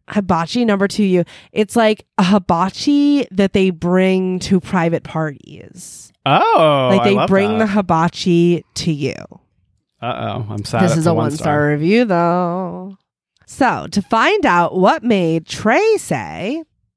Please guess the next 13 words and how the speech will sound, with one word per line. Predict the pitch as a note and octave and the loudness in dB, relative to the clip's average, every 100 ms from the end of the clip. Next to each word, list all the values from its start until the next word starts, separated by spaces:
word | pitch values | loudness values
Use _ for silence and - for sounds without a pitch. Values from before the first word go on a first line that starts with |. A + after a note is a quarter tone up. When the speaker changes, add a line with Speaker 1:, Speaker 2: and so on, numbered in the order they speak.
| _ | _
Speaker 2:
Who | - | -4
uses | D#3+ G3 G3 G3 | -4 -4 -6 -10
the | D#3+ | -6
word | D3+ D#3+ A2+ | -4 -4 -4
volleyed? | G2+ B2 D3 - - - _ _ _ _ - | -6 -6 -10 -14 -20 -20 _ _ _ _ -4
And | G3+ G3+ | -2 0
to | |
find | F3+ D3 C#3+ C3+ | 0 0 2 2
out | B2+ | 2
what | B2+ B2 | 0 0
made | B2+ B2 | -4 -4
Chelsea | - C#3 C#3+ F#3 - G#3+ | -2 0 0 0 -6 -8
say | - A3+ A3+ A3 A3 | -2 0 0 0 -4